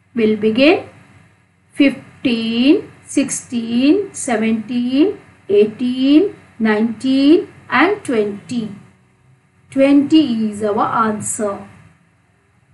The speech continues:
Now, dear children, keep twenty in your mind and take three fingers. Yes, count in forward direction.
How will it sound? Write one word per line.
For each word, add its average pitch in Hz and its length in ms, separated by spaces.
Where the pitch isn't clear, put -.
Now, 208 320
dear 220 260
children, 277 720
keep 311 440
twenty 311 560
in 285 80
your 240 260
mind 220 800
and 247 280
take 302 440
three 349 260
fingers. 208 840
Yes, 247 600
count 220 480
in 220 220
forward 214 580
direction. 240 720